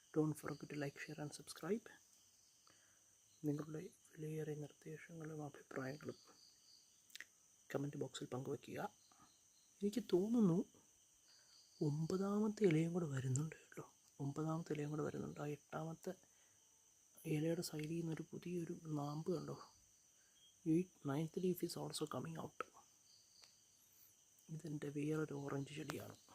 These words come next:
ഇതെൻ്റെ ഒരു tiny little garden-ാണ് ഇതെൻ്റെ. ഒരുപാട് ഓറഞ്ച് ചെടികളൊക്കെ ഉണ്ട്. Small garden. This is my experimental plant, സി പി സീറോ വൺ. Thank you for watching. Don't forget to like, share and subscribe.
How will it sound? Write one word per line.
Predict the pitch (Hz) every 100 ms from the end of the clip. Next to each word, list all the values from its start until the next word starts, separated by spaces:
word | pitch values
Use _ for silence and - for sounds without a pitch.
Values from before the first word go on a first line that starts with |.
| - - -
ഇതെൻ്റെ | - 156 151
ഒരു | - - - 131
tiny | 139 170 175
little | 165 - 165 165
garden-ാണ് | 143 143 147 135 -
ഇതെൻ്റെ. | 143 147 - - - - - - - - - - - - - - - -
ഒരുപാട് | 165 156
ഓറഞ്ച് | 151 147 147
ചെടികളൊക്കെ | 151 151 147 143 143
ഉണ്ട്. | 139 175 240 - - - - - - - - -
Small | - 143 156 147
garden. | 110 107 - - - - - - - - - - - -
This | 165 165
is | -
my | 131 120
experimental | 104 - - 139 123 - 110
plant, | - 104 - - - - -
സി | -
പി | - 104
സീറോ | 104 - -
വൺ. | - - - - - - - - - - - - -
Thank | 107
you | 131
for | 156
watching. | 131 127 135 143 143
Don't | - 135
forget | - 139 -
to |
like, | - 127
share | - 156
and | 151
subscribe. | - - 123 113 143